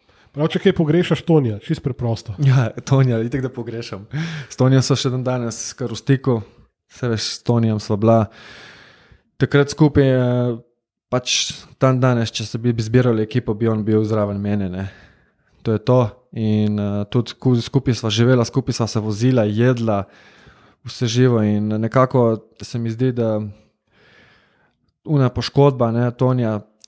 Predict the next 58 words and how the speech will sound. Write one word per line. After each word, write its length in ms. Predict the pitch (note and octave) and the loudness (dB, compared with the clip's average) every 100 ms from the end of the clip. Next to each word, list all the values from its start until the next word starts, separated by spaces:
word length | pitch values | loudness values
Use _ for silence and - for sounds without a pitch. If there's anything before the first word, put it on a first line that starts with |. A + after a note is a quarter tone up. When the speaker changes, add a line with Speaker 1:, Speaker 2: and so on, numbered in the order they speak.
| _ | _
Speaker 2:
takrat 260 | _ - C3 | _ -8 -6
smo 120 | C3 | -4
se 120 | A#2 | -4
še 120 | A#2+ B2 | -6 -4
bolj 160 | B2+ | -6
povezali, 420 | B2+ A2+ B2 A#2 | -2 2 2 2
ko 100 | A2 | 0
je 80 | A#2+ | -2
bil 140 | A#2+ B2+ | 0 0
Berž-, 300 | B2 A2+ A#2+ A#2 - - - _ _ | 0 -2 -6 -10 -20 -20 -20 _ _
ko 140 | - | -8
se 140 | - A#2+ | -2 -2
je 40 | |
zvedlo, 260 | A2+ C3+ B2+ | 2 2 2
da 120 | B2 | 0
nima 220 | C3 B2 | 0 0
križne, 520 | - B2+ C#3+ D3+ A#2+ G#2 _ _ - | 2 4 4 2 0 -4 _ _ -8
Speaker 1:
Mhm. 100 | B2+ | -6
Speaker 2:
takrat 260 | B2+ C#3 | 0 0
smo 160 | C#3+ C3 | 0 -4
pač 300 | B2 C3 - | 0 -2 0
bolj 200 | C3 C3+ | 0 2
ono 140 | C3 | 0
se 100 | A#2 | -2
povezala, 460 | - A#2+ B2 B2 A#2 | -2 0 2 2 0
po-, 440 | A2 A#2+ A#2 A2+ G#2 _ - - | 0 0 0 0 -6 _ -20 -18
poštekala, 600 | - A2+ - C3 C3 A#2 | -8 -6 -2 0 0 -4
smo 120 | A2 | -4
se 120 | A#2+ A#2+ | -6 -2
več 180 | B2 A#2+ | -2 -2
družila 520 | A#2 C3 A#2+ A#2 A2 | 0 0 0 0 -2
in 120 | A2 | -4
nekako 520 | A2+ D3+ D3 C3 - _ | -2 -2 0 -4 -6 _
je 140 | E3+ | -16
to 180 | B2+ E3 | 0 2
ostalo 380 | C#3+ - C#3+ B2 | 2 2 0 2
še 120 | A#2+ | -2
dan 160 | A#2+ A#2 | -2 -2
danes. 380 | A2 G2+ F#2 - | -2 -4 -6 -10
Speaker 1:
To 140 | - | -14
je, 100 | C3 | -14
ste 200 | B2+ - | -12 -10
brata 200 | C3+ C#3 | 0 2
Speaker 2:
Čeprav, 220 | C3+ F#3+ | 4 4
Speaker 1:
v 20 | F#3+ | 6
bistvu, 80 | |
Speaker 2:
ja, 140 | F3 C#3 | 6 4
Speaker 1:
ne. 100 | A2+ | 2
Speaker 2:
v 80 | E3 | 0
bistvu, 240 | E3 D#3 | 0 0
ja, 140 | C#3 | 0
tudi 260 | B2 D#3+ C#3+ - _ | 0 -4 -6 -20 _
čeprav 380 | - C#3+ E3 D3+ | -4 -2 0 0
zdaj 140 | D3 | 2
v 80 | D3 | 2
Ameriki 440 | C3 C#3+ C#3+ C3+ | 2 0 0 -4
smo 200 | A#2+ B2 | -6 -6
se, 240 | B2 B2+ | -4 -4